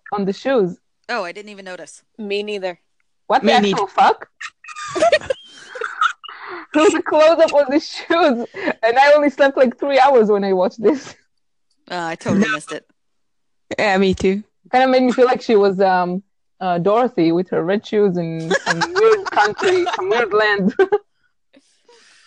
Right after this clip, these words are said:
Speaker 2: There's no place like the laundromat. There's no place like the
Speaker 3: The
Speaker 2: laundromat.
Speaker 3: laundromat. <laughs>
Speaker 2: I
Speaker 1: Uh,
Speaker 2: loved, uh, when the, uh, she did go in for her first lesson, and the, uh,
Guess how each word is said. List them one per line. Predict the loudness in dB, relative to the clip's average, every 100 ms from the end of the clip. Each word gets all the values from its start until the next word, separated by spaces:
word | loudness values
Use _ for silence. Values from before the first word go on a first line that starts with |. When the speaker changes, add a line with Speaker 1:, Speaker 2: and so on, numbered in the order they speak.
| -20 -20 _ _ _ _ _
Speaker 2:
There's | -20 -18 -12
no | -12
place | -10 -14 -12
like | -16 -14
the | -14
laundromat. | -14 -14 -16 -18 -18
There's | -20 -12
no | -10
place | -6 -8 -8
like | -12 -10
the |
Speaker 3:
The | -10
Speaker 2:
laundromat. | -10 -8 -4 -4 -2
Speaker 3:
laundromat. | -2 2 2 2 0 2 2 4 4 2 -4 -8 -10 -10 -10 -12 -8 -8 -10 -14 -16 -12 -10 -10 -10 -12 -6 -4 -2 2 2 0 -2 -4 -4 -6 -6 -10 -2 0 2 0 -2 -6 _ _ _ _
<laughs> | -14 -14 -18 -18 -16 -20 -20 -20 _ -12 -12 -12 -18 _ _ _ _ _ _ -20 -20 _ _ _ -18 -4
Speaker 2:
I | 0
Speaker 1:
Uh, | 2
Speaker 2:
loved, | 0 0 -2
uh, | -2
when | -2 -2
the, | -2
uh, | 0 -2
she | -4 -6
did | -4 -2
go | -2
in | -4
for | -6 -6
her | -6
first | -6 -6 -4
lesson, | -4 -4 -6
and | -4 -4
the, | -4 -4
uh, | -4 -6